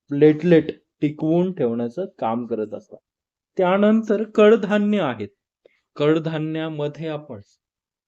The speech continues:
विविध प्रकारच्या कडधान्य, डाळी याचं आपण सेवन करावं, कारण यामध्ये हाय प्रोटीन आणि फॉलिक ॲसिड सापडत असतं. त्यानंतर काही घरगुती सोपे उपाय आहेत ते देखील आपण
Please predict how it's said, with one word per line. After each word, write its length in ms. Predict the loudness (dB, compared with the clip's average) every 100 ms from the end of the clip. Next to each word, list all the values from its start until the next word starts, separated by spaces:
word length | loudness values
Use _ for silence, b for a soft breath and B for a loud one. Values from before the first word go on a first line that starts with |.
| _
विविध 280 | -14 -10 -6
प्रकारच्या 500 | -4 -4 -4 -6 -10
कडधान्य, 720 | -6 -2 -2 -4 -8 -8 -8 -6 -2
डाळी 420 | 0 0 -6 -12 _ _ _
याचं 420 | -4 -2 -2 -2
आपण 400 | -2 -2 -4 -8 -10
सेवन 540 | -4 0 2 2 2
करावं, 380 | -2 -4 -6 -10 _ _ _ _ -12
कारण 280 | -8 -6
यामध्ये 640 | -6 -6 -4 -4 -4 -6 -8 -10 _ -8
हाय 260 | -4 -2 -4 -6
प्रोटीन 500 | -2 -2 -2 -6 -8 -8
आणि 280 | -6 -6 -8 _
फॉलिक 400 | -4 0 -2 -2
ॲसिड 320 | -8 -8 -16 -18 _ _
सापडत 460 | -12 -10 -10 -10 -14
असतं. 220 | -20 _ _ _ _ _ _ _ -8
त्यानंतर 480 | -4 -2 -2 -2 -2
काही 320 | -2 -4 -4
घरगुती 720 | -2 -2 -2 -4 -10 -14 -20 _
सोपे 440 | -6 -6 -4 -4
उपाय 360 | -4 -4 -4 -4
आहेत 240 | -6 -14 -14 -4
ते 120 | -4
देखील 380 | -2 -4 -4 -6
आपण 340 | -6 -6 -10